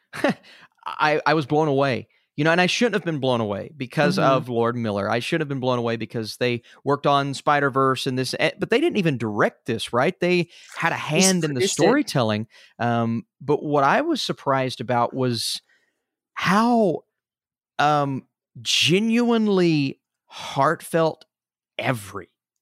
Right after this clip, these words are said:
Speaker 1: element was. Whether it
Speaker 2: Yeah.
Speaker 1: be the artificial intelligence aspect, whether it be the family dynamics, whether it be, um, the way that they kind of bring everything together in such a beautiful way.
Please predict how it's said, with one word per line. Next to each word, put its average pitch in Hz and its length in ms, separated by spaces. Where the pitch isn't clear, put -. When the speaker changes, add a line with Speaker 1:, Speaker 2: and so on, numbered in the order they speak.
Speaker 1:
element 117 440
was. - 500
Whether 180 340
it 165 40
Speaker 2:
Yeah. 147 100
Speaker 1:
be 156 320
the - 220
artificial 147 520
intelligence 123 680
aspect, 117 560
whether 156 200
it 151 100
be 151 160
the 139 100
family 143 480
dynamics, 113 680
whether 147 280
it 147 120
be, 147 320
um, 135 400
the 151 140
way 151 300
that 180 200
they 175 100
kind 160 260
of 127 120
bring 160 280
everything 151 400
together 131 440
in 120 120
such - 420
a 156 60
beautiful 131 540
way. 113 400